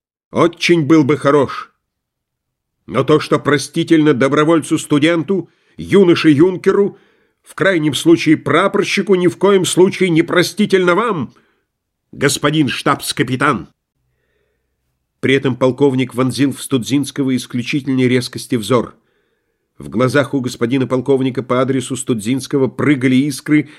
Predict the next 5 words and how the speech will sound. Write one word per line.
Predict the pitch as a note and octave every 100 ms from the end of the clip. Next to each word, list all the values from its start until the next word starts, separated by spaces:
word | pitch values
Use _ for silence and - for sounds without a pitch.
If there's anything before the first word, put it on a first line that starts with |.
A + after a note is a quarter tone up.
| _
настоящего | D2 G#2+ B2+ C#3 C#3+ C3+ - C#3
раздражения. | C3 A#2 A#2+ C3+ C#3+ A#2+ F#2 B1 _ _ _ _ _ _ _ _ _ _ _ _ _ _ -
Опять | A2 G2 -
стала | - F#2+ D#2+
тишина. | D2+ D2+ - C#2+ -